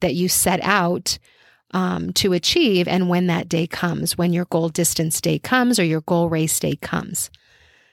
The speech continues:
So again, I ask you, you know, to think about, does what I just shared with you, does this align with what you're wanting to do with your run-, with your running and what you enjoy doing?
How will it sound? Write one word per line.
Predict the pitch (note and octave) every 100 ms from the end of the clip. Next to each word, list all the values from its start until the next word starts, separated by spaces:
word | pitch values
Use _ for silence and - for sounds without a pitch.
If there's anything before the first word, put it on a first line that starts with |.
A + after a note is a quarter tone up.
| _ _ _
So | - B3 A3
again, | G3+ A#3+ C#4 C#4+ F#3+ F#3+
I | - G3+
ask | - G#3 A#3 - -
you, | - - _ _ _ _ _
you | - F#3
know, | E3+ F3+
to | -
think | G#3+ - C#4 D4+
about, | C#4 F3 - F3
does | A3 A#3+ D4 F4 - - _ _ _ _ _
what | F#3 A3+
I | B3+
just | B3+ B3+ -
shared | A3 G#3
with | F#3+ G3
you, | F3+
does | F3+ A3 A#3
this | B3 A3+
align | G#3 G3+ F#3+ F3+ F#3 F#3+ F3+
with | F3
what | E3+ -
you're | F#3
wanting | E3+ E3+ F3 F3+
to | -
do | F3 F3
with | E3+ -
your | E3+
run-, | E3+ E3 D#3
with | G3 F3+ -
your | F3
running | E3 E3+ E3+ - - - _ _ _ _ -
and | F#3 F3+
what | F3+ -
you | F#3+
enjoy | - F#3 F3 F3 E3 F3
doing? | D#3 E3 - F3